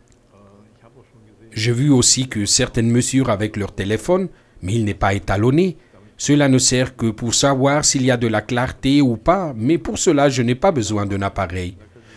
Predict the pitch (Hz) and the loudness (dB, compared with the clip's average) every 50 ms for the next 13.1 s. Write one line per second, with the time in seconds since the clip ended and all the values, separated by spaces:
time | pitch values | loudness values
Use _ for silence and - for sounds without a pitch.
0 | - - 151 175 226 240 226 214 214 170 147 147 160 165 165 156 - - 131 135 | -16 -8 -2 0 2 2 2 2 2 2 2 2 2 0 0 -2 -2 -2 -2 -2
1 | 156 170 156 - 190 156 151 139 - - - - 156 147 - - 143 131 120 110 | -2 -4 -6 -6 -4 -2 0 0 0 0 0 -2 0 2 2 2 2 4 2 2
2 | 107 - - 147 190 220 208 170 139 - - - 131 - - 156 127 - - 151 | 0 -2 -2 0 2 2 2 2 2 0 -4 -4 -2 -2 -2 -2 -4 -4 -2 -2
3 | 147 - - - 123 117 104 92 92 87 85 85 82 80 76 73 73 73 - _ | 0 0 0 -2 -2 -2 -2 -4 -4 -6 -8 -10 -10 -10 -12 -12 -14 -16 -16 _
4 | - 110 113 _ 120 117 117 113 _ _ _ - 120 123 123 _ _ _ _ _ | -20 -20 _ _ _ -20 -20 _ _ _ _ -20 -20 -20 -20 _ _ _ _ _
5 | _ _ - - - 117 107 95 95 95 98 107 113 120 113 101 98 120 147 151 | _ _ -6 -4 -2 -2 -2 -2 -2 -2 -2 0 0 0 0 0 0 0 0 0
6 | 135 104 95 92 101 - - - 101 - - 95 95 - - 156 160 190 190 165 | 0 0 -2 -2 -2 -2 -4 -4 -4 -8 -8 -6 -4 -2 0 0 0 0 0 0
7 | - - - 95 87 82 82 - - - _ - - - _ _ _ _ _ _ | -2 -4 -6 -8 -6 -8 -10 -12 -16 -20 _ -20 -20 -20 _ _ _ _ _ _
8 | _ _ _ _ 120 113 113 110 107 107 _ _ _ _ _ _ _ _ _ _ | _ _ _ _ -20 -20 _ _ _ _ _ _ _ _ _ _ _ _ _ _
9 | _ 104 104 _ 104 104 123 123 _ - 123 127 127 _ _ _ _ _ _ - | _ -20 -20 _ -20 -20 -20 -20 _ -20 -20 -20 _ _ _ _ _ _ _ -20
10 | 98 90 107 107 113 117 - - - - - 107 107 98 98 98 98 90 113 160 | -20 -20 -20 -10 -6 -2 0 2 2 0 0 0 -2 -4 -4 -4 -4 -2 -2 -2
11 | 180 - - _ _ - 170 214 214 190 196 180 175 165 139 127 135 135 120 117 | -4 -6 -10 _ _ -4 -2 0 2 4 4 4 4 4 4 6 6 4 4 2
12 | 131 151 147 - - - 107 117 123 120 - - 120 117 - - - - 90 87 | 0 -4 -4 -6 -8 -6 -6 -4 -4 -4 -2 -4 -4 -4 -2 -2 -2 -2 -4 -6
13 | 85 85 | -8 -12